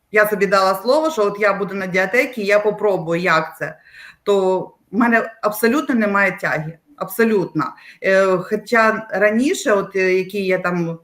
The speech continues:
пила, е, і чорний тмін наш, е, і кульбабу, і артішок, і все. От даже ар-,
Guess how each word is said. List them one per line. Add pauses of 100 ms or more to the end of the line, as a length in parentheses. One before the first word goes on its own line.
(140)
пила, (340)
е, (380)
і
чорний
тмін
наш,
е,
і
кульбабу, (160)
і
артішок,
і
все.
От
даже
ар-,